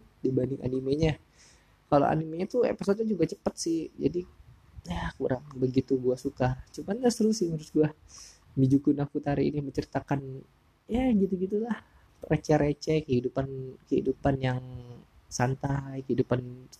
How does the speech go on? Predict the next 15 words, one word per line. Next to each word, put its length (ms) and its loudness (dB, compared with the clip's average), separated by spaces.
pengantin 400 0
muda, 560 2
permasalahan 800 -4
ya 20 -10
tentang 300 -6
hubungan 400 2
suami 320 -8
istri 240 4
dan 240 -2
segala 320 0
macam. 380 -6
Dan 340 2
buat 160 2
kalian 320 4
yang 160 -4